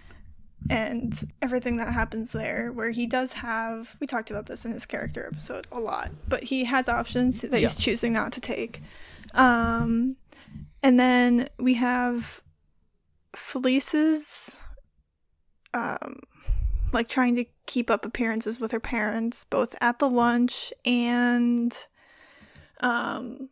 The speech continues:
Speaker 1: when Felice is with her mother in her, F-, Felice's room. Um,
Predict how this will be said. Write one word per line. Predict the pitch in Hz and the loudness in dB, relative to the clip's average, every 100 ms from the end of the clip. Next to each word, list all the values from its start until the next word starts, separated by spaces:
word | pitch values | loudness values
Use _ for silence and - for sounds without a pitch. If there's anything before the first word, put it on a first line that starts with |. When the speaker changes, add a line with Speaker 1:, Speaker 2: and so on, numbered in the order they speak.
| - | -4
Speaker 1:
when | 254 254 | 0 0
Felice | - 247 262 - | 2 0 0 -2
is | 247 247 | -6 -4
with | 247 | -4
her | 247 | -4
mother | 233 214 143 226 262 277 | -4 -4 -4 -2 -2 -4
in | - 240 | -2 -2
her, | 226 - | -2 -6
F-, | - - - | -12 -18 -18
Felice's | - 247 240 - - 233 | -2 2 4 2 -2 -4
room. | 226 208 220 247 277 - _ - - - _ - - - - - _ _ _ _ - | -4 -4 -2 -2 -2 -6 _ -20 -20 -20 _ -20 -20 -20 -20 -20 _ _ _ _ -6
Um, | 233 220 214 208 - - 240 247 | -4 -4 -6 -6 -8 -10 -10 -10